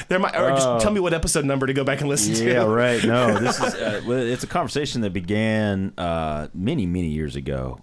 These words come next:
Speaker 2: maybe seven or eight years ago, when we used, we used to have a children's church, uh,
Speaker 1: Right.
Speaker 2: uh, where the children would leave
Speaker 1: Yeah.
Speaker 2: the service, and we started talking.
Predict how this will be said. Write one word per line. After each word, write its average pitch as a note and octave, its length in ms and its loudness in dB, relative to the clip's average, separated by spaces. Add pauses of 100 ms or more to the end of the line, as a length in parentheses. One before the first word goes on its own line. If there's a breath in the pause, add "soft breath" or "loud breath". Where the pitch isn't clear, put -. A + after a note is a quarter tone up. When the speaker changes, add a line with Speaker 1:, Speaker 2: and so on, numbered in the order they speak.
Speaker 2:
maybe F2+ 460 -6
seven F#2 440 -6
or D#2+ 100 -2
eight E2 160 -4
years D2 260 -6
ago, C#2 460 -6
when D2+ 320 -6
we F2+ 140 -4
used, F#2+ 360 -4
we G#2 100 -2
used G#2 160 -4
to - 60 -6
have E2 180 -6
a C#2+ 40 -10
children's D#2 360 -8
church, - 360 -10
uh, - 160 -8 (420 loud breath)
Speaker 1:
Right. F#2+ 220 -12
Speaker 2:
uh, D#2 60 -6
where D#2+ 120 -4
the D#2+ 60 -6
children F2 260 -4
would D2+ 100 -6
leave E2 440 -4 (100)
Speaker 1:
Yeah. G2 160 -8 (120)
Speaker 2:
the E2 80 -6
service, D#2+ 680 -4
and E2 320 -2
we F#2+ 100 -2
started C3 240 -4
talking. G2 520 -4